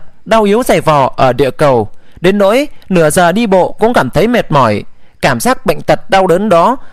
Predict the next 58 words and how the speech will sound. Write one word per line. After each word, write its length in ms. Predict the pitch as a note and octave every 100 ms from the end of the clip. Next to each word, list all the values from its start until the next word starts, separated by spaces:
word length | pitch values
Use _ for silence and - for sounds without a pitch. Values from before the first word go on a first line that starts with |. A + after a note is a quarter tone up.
| -
bản 180 | F3
thân 300 | - A3+ A3+ -
đã 140 | G#3
chịu 140 | - F#3
đựng 240 | D#3+ D3
đủ 180 | C3+ A#2
rồi. 320 | D#3 C3+ A2 - - - -
Cảm 200 | D#3+ C#3
giác 260 | A#3+ -
bất 180 | C#4+ C#4
lực 160 | G3+ D#3 - -
khi 300 | G#3+ G3+ G3
đối 140 | G#3
mặt 220 | B3 -
với 140 | F3+ A3
tử 180 | E3+
vong 260 | A#2 G#3+ F3+
kéo 180 | - F#3+
đến, 260 | E3+ G#3 D4+ - -
chính 220 | G#3+ B3+
mình 220 | B3+ C#3 A2
cũng 160 | G3+ A3+
đã 100 | G#3+
thưởng 220 | F3+ A#2+
thức 180 | - B3
qua. 300 | - F#3 E3 D#3+ - - - -
Đủ 220 | F3+ D3 B2+
rồi, 280 | E3+ C3+ - -
tất 200 | - -
cả 240 | D#3 A#2
đã 220 | C#3+ D3
qua. 380 | F#3+ G3+ F3+ E3+ - - - -
Tự 140 | - G#3
mình 240 | F#3+ E3+
phải 140 | - D3
nắm 180 | F3
giữ 140 | A3+ B3
được 200 | A#3+ -
vận 180 | D#3+ E3
mệnh 260 | E3 B2
bản 180 | D3 B2+
thân, 260 | G3 G#3+ G3+ - - -
mà 120 | F#3+
con 180 | F3 A#3+
đường 160 | G#3 E3
này 260 | D#3 B2 G#2+ -
chính 200 | F#3+ A#3+
là 80 | A#3+
con 240 | - G#3
đường 180 | F3+ C#3
tu 240 | - A3+
tiên 300 | G#3+ A3 G#3+ G3 -
mà 120 | D#3
Thôi 200 | G3 G3+
Phủ 160 | -
Quân 280 | - F#3+ F3+
đã 120 | E3+
nói. 320 | F#3+ E3+ A3